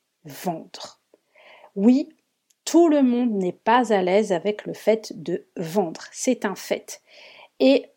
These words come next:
euh, aussi de faire, eh bien, de la prospe-, ce qu'on appelle de la prospection directe. Mais il y a une solution très simple à cela, que l'on développe petit à petit justement quand on se lance,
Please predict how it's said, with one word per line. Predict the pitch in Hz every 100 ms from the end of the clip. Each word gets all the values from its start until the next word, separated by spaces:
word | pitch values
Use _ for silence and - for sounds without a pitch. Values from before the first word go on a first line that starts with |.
| -
euh, | 180 165 -
aussi | 185 - - 254
de | 214 175
faire, | - 247
eh | 208
bien, | 175 214
de |
la | 185
prospe-, | - - 214 - -
ce | -
qu'on | - 180
appelle | 165 226
de | 190
la | 170
prospection | - - 220 - 208 - 233
directe. | 208 180 151 - - - _ _ _ _ _
Mais | 214 254 359
il | 262 226
y | 247
a | 269
une | 233 208
solution | 196 - 240 202 185 - 175 - _ _ _ -
très | - 302
simple | 285 - 226 202 - - -
à | 165
cela, | - 180 - _ - - - - _ _ _ _ _ _ _ _ _ _ _ -
que |
l'on | 233 226
développe | 226 220 220 214 -
petit | 294 285 269
à | 220
petit | - 254
justement | 196 196 208 196
quand | 196 160
on | 202
se | 196 160
lance, | 151 190 262 -